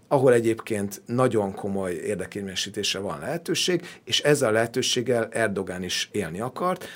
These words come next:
és azért láthatóan, hogy mondjam, ö, igen, tehát Erdogan ott a, a tárgyalásokon is a nyugati vezetők, ö, társaságát kereste, és nem pedig a perifériális, ö, nato tagállamok,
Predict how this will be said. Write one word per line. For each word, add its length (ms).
és 160
azért 200
láthatóan, 800
hogy 160
mondjam, 440
ö, 260
igen, 320
tehát 200
Erdogan 560
ott 220
a, 560
a 80
tárgyalásokon 720
is 340
a 160
nyugati 460
vezetők, 720
ö, 200
társaságát 720
kereste, 680
és 140
nem 180
pedig 280
a 180
perifériális, 1120
ö, 240
nato 380
tagállamok, 760